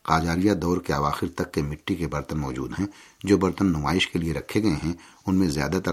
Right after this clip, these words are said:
اموال خود آستانہ مقدس سے متعلق ہیں۔ میوزیم میں موجود دروازے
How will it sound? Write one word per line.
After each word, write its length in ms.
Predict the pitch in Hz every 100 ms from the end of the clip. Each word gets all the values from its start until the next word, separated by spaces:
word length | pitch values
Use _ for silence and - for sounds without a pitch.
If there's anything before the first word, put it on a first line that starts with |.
| -
اموال 380 | 78 71 69 76 - - _
خود 300 | - 117 107 - -
آستانہ 480 | - 151 - 76 80
مقدس 560 | 87 - 69 69 90 -
سے 120 | - - _ -
متعلق 560 | 92 - 62 - -
ہیں۔ 80 | - - _ _ _ _ _ _ _ _ -
میوزیم 320 | 113 113 156
میں 80 | 156
موجود 420 | 120 104 120 107
دروازے 440 | 78 71 78 90